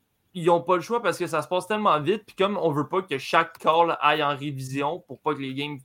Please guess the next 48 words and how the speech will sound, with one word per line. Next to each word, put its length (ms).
finissent 260
plus 120
de 60
finir, 320
je 80
pense 200
que 100
la 160
Ligue 180
n'aura 200
pas 120
le 80
choix 460
de 500
marcher 360
avec 120
un 100
système 460
de, « 80
Regarde, 380
me, 580
t'as 140
faké 680
à, 300
à 100
ce 120
moment-là, 440
c'était 300
clair. » 320
Tu 80
sais, 80
c'est 160
sûr 140
qu'il 80
faut 60
que 60
ça 80
soit 160
des 140
cas 140
clairs, 400
selon 280
moi. 220
Tu 160
sais, 60
tu 100
peux 160
pas, 240